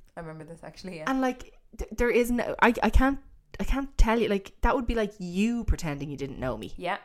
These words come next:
Speaker 2: Or, or, sorry, that would be like your brother pretending they didn't know me.
Speaker 1: Yeah.
Speaker 2: Like, this man, I had, I had had Christmas dinner in his house.
Speaker 1: Yeah.
Speaker 2: He knew who I was.
Speaker 1: Yeah.
Speaker 2: I didn't change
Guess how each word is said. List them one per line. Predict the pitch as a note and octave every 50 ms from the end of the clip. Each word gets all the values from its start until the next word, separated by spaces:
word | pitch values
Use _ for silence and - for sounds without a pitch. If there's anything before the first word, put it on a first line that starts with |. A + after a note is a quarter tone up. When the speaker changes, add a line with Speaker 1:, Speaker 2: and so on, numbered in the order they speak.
| - -
Speaker 2:
Or, | - A#3 A3+ G#3 G#3+ -
or, | - A3 G#3+ F3+ - - -
sorry, | - G#3+ F#3+ D#3+ B2+ C3+ -
that | G#3 F3+
would | G#3 G#3+
be | G#3 G3
like | F3+ E3+ E3 -
your | F3 E3+ E3 F#3 G#3+ C#4 E4
brother | - F3 E3 D3 C#3 - - - - - -
pretending | - - F3 - - F3+ E3+ E3+ E3 D#3+ D#3
they | D3 D3+
didn't | D3+ D#3 D3+ D#3+ -
know | - D#3+ D#3 E3
me. | E3 F3+
Speaker 1:
Yeah. | - F#3+ E3+ - - -
Speaker 2:
Like, | A3+ G#3+ - - - - - -
this | - F4+ G#4 G4+
man, | E4 D4 A#3+ G#3+ F#3 D#3+ D3+ D3+ - - - - - _ - -
I | - F#3
had, | - E3+ D#3+ - - -
I | F3 F#3+
had | G3+ G3+ G3 G3
had | - - G3+ G#3 G3+
Christmas | - - - B3+ - - B3+ A#3 -
dinner | - - G3+ G#3 E3+ D3+ - -
in | - E3+ E3
his | D#3+ D#3 E3 D3 -
house. | - - - D#3 D3+ C3 - - - - - - -
Speaker 1:
Yeah. | - E3+ A#2+ - - - - _ _
Speaker 2:
He | - - B3+ B3+
knew | A#3+ A3+ G#3+ G#3 G3 F#3+ F3+
who | D3 D#3 D3+ D3
I | C#3+ C#3
was. | C3 C#3+ C#3+ C3+ - - - - -
Speaker 1:
Yeah. | G3 F3+ D3+ - - - -
Speaker 2:
I | F#3 A3+ A#3+
didn't | G#3 A3+ G#3+ G#3 F#3+
change | - - F3 E3 E3+ E3 E3 D#3+ D3+ -